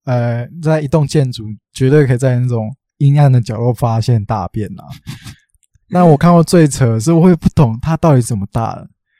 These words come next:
看那个状况，它是从站在阴-，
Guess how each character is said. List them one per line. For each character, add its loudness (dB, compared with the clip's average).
看 0
那 -2
个 2
状 2
况， 0
它 2
是 0
从 -2
站 2
在 0
阴-， 0